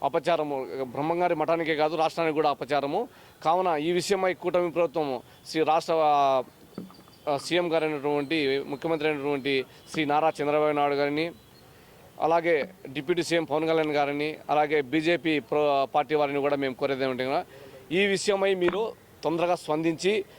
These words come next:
వెంకటాద్రి స్వామి వారిని మఠాధిపతిగా నియమించి హిందూ సంప్రదాయాన్ని గౌరవిస్తారని, అలాగే వీరబ్రహ్మేంద్ర స్వామి మఠానికి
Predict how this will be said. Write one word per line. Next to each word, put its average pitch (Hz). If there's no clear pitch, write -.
వెంకటాద్రి 180
స్వామి 170
వారిని 180
మఠాధిపతిగా 165
నియమించి 170
హిందూ 180
సంప్రదాయాన్ని 165
గౌరవిస్తారని, 160
అలాగే 185
వీరబ్రహ్మేంద్ర 175
స్వామి 160
మఠానికి 151